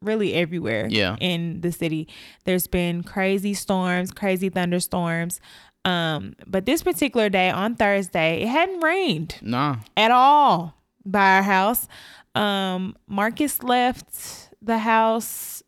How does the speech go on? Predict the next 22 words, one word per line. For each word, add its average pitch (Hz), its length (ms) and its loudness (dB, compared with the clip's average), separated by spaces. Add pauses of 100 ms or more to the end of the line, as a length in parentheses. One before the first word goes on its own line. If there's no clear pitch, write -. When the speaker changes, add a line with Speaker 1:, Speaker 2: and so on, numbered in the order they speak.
(100)
Speaker 1:
He 247 200 -2
had, 208 420 2 (280)
what 269 160 -2
did, 302 160 -4 (140)
you 269 180 -4
had 240 140 -2
a 202 40 -6
show, 170 500 -4
right? 254 240 -6 (380)
Speaker 2:
Yeah, 113 200 -4
your, 101 280 -4
uh, 95 300 -4 (140)
your 113 160 -6
sorority 104 460 -4
had 98 200 -6
a, 95 60 -4 (120)
a - 60 -12
convention. - 560 -10
Speaker 1:
Yes. - 600 -4 (100)
Um, 190 680 -2
so 196 680 0
he 262 800 -4